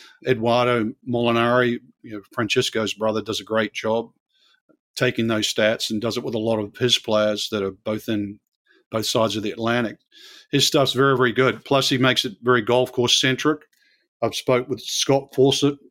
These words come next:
with regard to his players, even using, you know, Google Earth, looking at the various golf courses. Yeah, I, I think it's incredible. It's, like, next level. And it's, for me, it was another thing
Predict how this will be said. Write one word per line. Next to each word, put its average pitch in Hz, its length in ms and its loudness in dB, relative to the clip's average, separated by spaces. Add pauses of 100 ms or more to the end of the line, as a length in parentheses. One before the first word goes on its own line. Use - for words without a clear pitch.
(180)
with 117 220 -6
regard 117 320 2
to 110 80 -4
his 117 220 0
players, 123 640 0 (480)
even 120 300 0
using, 113 480 0
you 110 60 -2
know, 107 140 -4 (120)
Google 120 340 4
Earth, 117 400 2 (180)
looking 120 220 -2
at 110 60 -2
the 110 80 -8
various 113 280 0
golf 117 280 0
courses. - 420 -2 (460)
Yeah, 131 320 0
I, 135 180 2
I 143 80 2
think 156 180 0
it's - 160 2
incredible. 135 460 0
It's, 113 180 -4
like, 123 220 0
next 123 340 0
level. 117 440 2 (260)
And 120 100 0
it's, - 360 -6 (160)
for - 100 2
me, 143 320 6
it 123 80 0
was 123 160 0
another 117 300 0
thing 110 320 -2